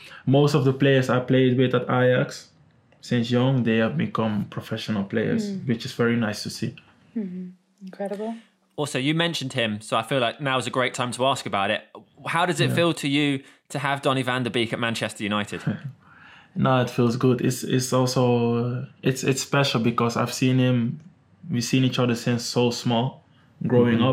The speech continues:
Speaker 1: up. Okay, and then I left when I was sixteen, and he was still at Ajax, but we always had very good contact with, with each other, and we played,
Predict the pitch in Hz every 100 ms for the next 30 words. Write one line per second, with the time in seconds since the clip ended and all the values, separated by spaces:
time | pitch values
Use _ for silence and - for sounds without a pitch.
0 | 127 107 - 113 113 104 120 120 110 120
1 | 117 - 110 107 110 - 101 - 120 151
2 | - _ _ _ _ - 113 117 113 -
3 | 113 110 113 120 123 123 113 117 120 123
4 | 120 110 - 117 113 113 - 117 117 117
5 | 110 117 131 - 120 104 113 - 120 120
6 | 120 113 107 110 113 110 -